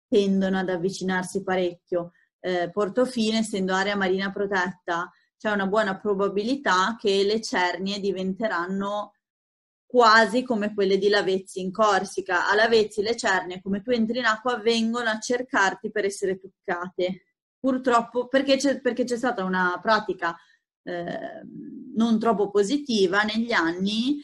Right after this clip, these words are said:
in cui queste cernie si avvicinavano e i subacquei le toccavano. Anche le guide, mm,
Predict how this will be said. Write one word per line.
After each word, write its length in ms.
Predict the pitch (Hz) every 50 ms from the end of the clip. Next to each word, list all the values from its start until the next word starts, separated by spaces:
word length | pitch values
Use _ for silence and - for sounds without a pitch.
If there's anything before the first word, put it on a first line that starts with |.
| - _ _ _ _ _ _ _
in 80 | - 214
cui 160 | 214 240 220
queste 460 | - 202 196 196 - - - 220 208
cernie 320 | 202 - 240 208 190 185 196
si 100 | 196 220
avvicinavano 540 | 208 208 247 - 370 285 - 175 180 196 202
e 20 |
i 40 | 214
subacquei 440 | - 233 202 196 175 185 - 190 185
le 140 | 185 180
toccavano. 560 | 180 185 185 - - 190 175 170 175 175 175 180
Anche 200 | 185 190 - 185
le 160 | 208 214 196
guide, 720 | 190 208 214 220 220 185 220 220 220 220 208 - - _ _ 185
mm, 100 | 180